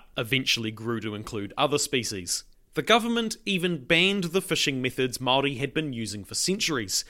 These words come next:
and required them to get a license for commercial fishing. As such, during this time,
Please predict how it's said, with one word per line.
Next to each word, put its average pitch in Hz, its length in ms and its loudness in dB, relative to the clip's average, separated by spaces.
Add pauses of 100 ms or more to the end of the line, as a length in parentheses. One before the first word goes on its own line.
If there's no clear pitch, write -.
(220)
and 139 140 -2
required 147 540 4
them 139 200 4
to - 120 -4
get 120 180 0
a - 20 0
license 135 720 0
for - 140 -4
commercial 117 500 -4
fishing. - 440 0 (520)
As 156 220 6
such, - 400 6 (200)
during 196 400 6
this 160 220 4
time, 113 400 0